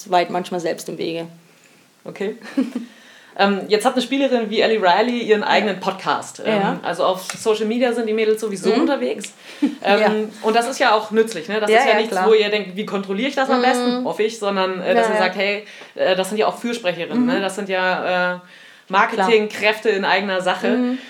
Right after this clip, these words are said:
Speaker 2: Ähm, ist, äh, ist sowas wie ein, wie ein eigener Podcast, ist euch das dann auch recht und denkt, „Hey, das ist nochmal ein anderer Weg“,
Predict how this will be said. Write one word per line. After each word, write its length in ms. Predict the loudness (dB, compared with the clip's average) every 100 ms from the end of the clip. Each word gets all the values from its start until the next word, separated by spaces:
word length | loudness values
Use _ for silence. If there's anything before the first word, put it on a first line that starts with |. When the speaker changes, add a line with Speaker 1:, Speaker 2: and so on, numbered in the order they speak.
| -20 -12
Speaker 2:
Ähm, 500 | -2 0 2 0 -4 -8 -18 _ _ _ _ _ _ _ 2
ist, 320 | 2 2 -6
äh, 300 | -2 0 0
ist 140 | 0
sowas 260 | 0 0 0
wie 100 | 0
ein, 140 | -2 -2
wie 60 |
ein 60 | 0
eigener 300 | 0 2 0
Podcast, 480 | -2 -4 0 0 0
ist 120 | -2
euch 140 | -2
das 120 | -2 -2
dann 120 | 0
auch 200 | 0 -2
recht 180 | -4 -4
und 80 |
denkt, 160 | -6 -2
„Hey, 140 | -2 -2
das 120 | -2
ist 40 |
nochmal 240 | -4 -2 0
ein 40 |
anderer 560 | 0 2 2 2 0 -2
Weg“, 380 | 0 -2 -4